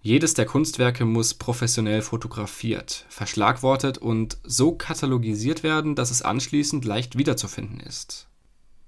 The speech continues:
Dafür braucht man natürlich auch ein Verständnis, um welche Art von Kunst es sich handelt, wer oder was abgebildet ist, aus welcher Epoche das Werk stammt.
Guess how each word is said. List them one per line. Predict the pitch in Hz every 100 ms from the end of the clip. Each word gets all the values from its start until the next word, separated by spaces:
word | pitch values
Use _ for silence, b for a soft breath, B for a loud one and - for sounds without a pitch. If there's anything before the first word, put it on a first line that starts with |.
| - -
Dafür | 95 127 139
braucht | 123 113 117
man | 113
natürlich | 110 - 117 -
auch | 107 104
ein | - 101 101 101
Verständnis, | 107 - 110 117 120 101 - -
um | 107 104 98 98
welche | 104 - 87
Art | 104 -
von | 110
Kunst | - 127 127 107
es | 107
sich | 95 -
handelt, | 95 95 92 - - - -
wer | 107 104 107
oder | 110 104
was | 104 -
abgebildet | 113 117 143 143 147 143 123
ist, | 139 - - -
aus | - 110 113
welcher | 113
Epoche | 104 131 127
das | 113 104
Werk | 104 120
stammt. | - - - - -